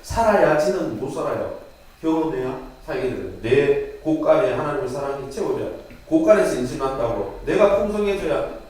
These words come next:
나눌 수 있죠. 오늘 그러면 하나님의 백성으로서 우리는 자비의 삶을 어떻게 실천해야 될까요? 저는 개인적으로 적용하는 건 조금 건너뛰고 공동체적으로, 교회적으로 좀 적용하고 싶어요.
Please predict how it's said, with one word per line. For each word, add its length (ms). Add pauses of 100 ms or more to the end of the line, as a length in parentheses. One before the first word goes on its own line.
나눌 260
수 140
있죠. 160 (540)
오늘 360
그러면 680 (440)
하나님의 440
백성으로서 500
우리는 320
자비의 320
삶을 320
어떻게 220
실천해야 480
될까요? 280
저는 540 (160)
개인적으로 580
적용하는 720
건 140
조금 380
건너뛰고 800 (300)
공동체적으로, 1000
교회적으로 520
좀 180
적용하고 440
싶어요. 300